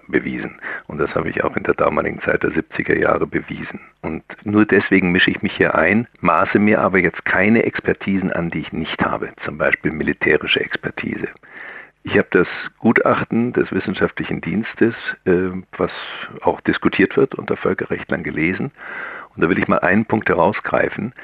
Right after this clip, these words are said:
Wann wird eine unterstützende, äh, Partei, also in dem Fall jetzt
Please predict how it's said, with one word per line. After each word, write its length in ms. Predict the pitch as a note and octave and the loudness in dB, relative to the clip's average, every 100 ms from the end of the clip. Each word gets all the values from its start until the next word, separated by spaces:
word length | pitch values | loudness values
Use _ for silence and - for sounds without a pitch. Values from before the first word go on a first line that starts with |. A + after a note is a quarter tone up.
| - - | -20 -12
Wann 480 | D#2 F2 G#2+ C#3+ C#3+ - | -2 2 2 2 0 -4
wird 440 | F#2 F#2+ A#2+ - | 2 4 4 2
eine 360 | E2+ F2+ E2 D#2+ - _ _ | 0 2 0 -4 -12 _ _
unterstützende, 1120 | A2+ G2+ E2+ - B2+ - - A2 F2+ F2 - - - - _ - | 0 4 4 4 2 0 0 4 6 4 2 -12 -20 -20 _ -8
äh, 200 | F2+ E2 | -6 -4
Partei, 640 | - - - C#2+ F2+ B2 | 0 0 2 4 6 4
also 120 | E2+ | 2
in 80 | C#2 | -2
dem 160 | - - | -4 -6
Fall 140 | E2+ | -8
jetzt 160 | F2 | -10